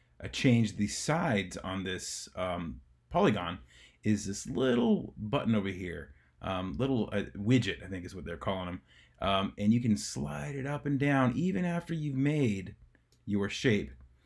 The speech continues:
and change the amount of sides on the polygon. So there it is, kinda hidden right there on the side. You can give it more or less sides.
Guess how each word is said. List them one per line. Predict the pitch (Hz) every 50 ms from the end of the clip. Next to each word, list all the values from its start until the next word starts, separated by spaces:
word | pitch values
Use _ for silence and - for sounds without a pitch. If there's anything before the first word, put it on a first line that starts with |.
| _ _ _ _ -
and | 107 110 101 98 90
change | - - 123 110 107 107 104 101 101 - - 90
the | 104 104
amount | 101 101 95 92 92 98
of | -
sides | - - 180 185 135 107 104 107 104 - - -
on | 90 90 98
the | 104
polygon. | 104 - - 160 147 110 92 87 - - - - _ _ _
So | - -
there | - 113
it | 113 113
is, | 107 104 104 104 - - _ _ -
kinda | 127 151 165 165
hidden | 147 156 151 151 151
right | 147 147 151 143 -
there | 151 147 147
on | 143 143
the | 131
side. | 127 - 143 139 135 135 135 135 131 127 127 - _ _ _ _ _ _ _ _ -
You | 104 95
can | 92
give | 98 98
it | - -
more | 107 110 117 117 117 113 113 113 113 110 110 110 107 107 104 104 - - _ _ _ - - - - _ _ _ _ _ _ _ _ _ _ _ - _ _ _ -
or | - 90 92 92
less | 90 78 65 64 - - - - - - - - -
sides. | - - - - - 58 - - - - - - - - - -